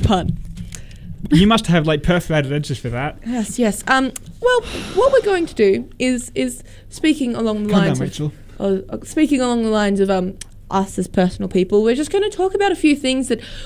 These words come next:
Speaker 1: we have been in recently. Um, Amy, I think out of all of us besides Chris, who was in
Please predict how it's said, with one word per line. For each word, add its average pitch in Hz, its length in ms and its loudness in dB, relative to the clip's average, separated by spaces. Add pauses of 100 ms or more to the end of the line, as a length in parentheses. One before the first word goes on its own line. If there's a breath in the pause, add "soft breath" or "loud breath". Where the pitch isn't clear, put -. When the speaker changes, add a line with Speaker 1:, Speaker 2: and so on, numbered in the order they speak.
(100)
Speaker 1:
we 240 160 6
have 226 160 2
been 226 160 2
in 220 420 2 (240 loud breath)
recently. 247 640 4
Um, 240 300 2 (160)
Amy, 415 360 4
I 269 60 2
think 427 240 2
out 370 140 2
of 302 80 0
all 302 160 4
of 302 80 2
us 247 160 2
besides 202 400 0
Chris, 190 400 0
who 185 160 6
was 180 140 4
in 175 180 2